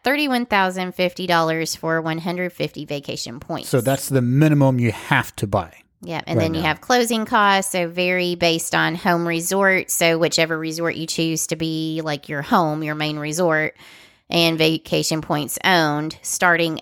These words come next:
Speaker 1: at six hundred and twenty-nine dollars. Then, of course, annual dues, like you were saying, you know, it just all
Speaker 2: It adds
Speaker 1: starting
Speaker 2: up.
Speaker 1: at this,
Speaker 2: Right.
Speaker 1: but it just depends on where and all that stuff.
Speaker 2: And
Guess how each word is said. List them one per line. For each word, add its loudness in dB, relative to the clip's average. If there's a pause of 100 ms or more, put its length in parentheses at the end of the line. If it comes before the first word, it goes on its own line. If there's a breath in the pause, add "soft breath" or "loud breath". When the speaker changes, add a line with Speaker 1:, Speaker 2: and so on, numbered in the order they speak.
Speaker 1:
at 2
six -8
hundred -4
and -8
twenty-nine -6
dollars. 0 (400 soft breath)
Then, -2
of 0
course, 2
annual 2
dues, 0
like 0
you -2
were 0
saying, 0
you 0
know, 2
it 0
just -6
all -2 (100)
Speaker 2:
It -4
adds 4
Speaker 1:
starting 4
Speaker 2:
up. 2
Speaker 1:
at 4
this, 2
Speaker 2:
Right. -8
Speaker 1:
but -4
it -6
just -10
depends -10
on -8
where -2
and -16
all -16
that -16
stuff. -10
Speaker 2:
And 0